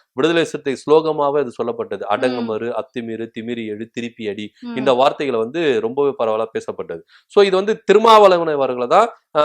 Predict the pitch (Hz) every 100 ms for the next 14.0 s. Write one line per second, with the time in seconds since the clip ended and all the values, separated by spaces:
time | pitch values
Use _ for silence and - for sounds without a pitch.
0 | 147 139 143 131 147 208 254 247 233 226
1 | 220 202 175 156 175 180 160 156 170 156
2 | 139 160 160 156 156 185 156 147 160 147
3 | 135 127 156 151 135 117 117 123 127 -
4 | 117 123 117 110 101 95 87 _ _ -
5 | 127 185 196 156 208 214 202 202 190 185
6 | 202 185 175 - 180 170 160 156 196 208
7 | _ - 147 156 151 165 190 208 160 165
8 | 185 165 147 127 123 135 120 110 110 123
9 | - _ _ - 262 208 185 180 202 190
10 | 165 - 240 226 226 214 233 208 190 180
11 | 190 208 196 170 160 180 165 208 214 175
12 | 196 202 143 123 113 110 120 110 135 151
13 | 147 147 220 208 185 185 175 156 156